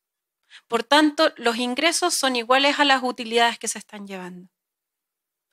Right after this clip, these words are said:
En segundo lugar, ellos negocian el precio. O sea, una empresa transnacional negocia con su casa matriz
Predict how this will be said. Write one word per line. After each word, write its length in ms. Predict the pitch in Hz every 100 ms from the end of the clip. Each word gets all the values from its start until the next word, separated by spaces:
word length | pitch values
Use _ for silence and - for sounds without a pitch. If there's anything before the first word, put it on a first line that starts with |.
| _ - - _ _
En 160 | 240 247
segundo 440 | 247 240 320 330
lugar, 440 | 320 294 320 359 -
ellos 280 | - 339
negocian 520 | 302 294 311 320 339 302
el 160 | 277
precio. 500 | - 262 254 - 190 _ _ _ _
O 100 | -
sea, 120 | 233
una 120 | 254
empresa 400 | 269 277 294 302
transnacional 800 | 302 302 294 302 311 302 311 302
negocia 720 | 233 220 269 294 311 285 - _ _ _
con 240 | 247 240
su 200 | 240 240
casa 280 | 277 285 311
matriz 640 | 285 294 349 339 - -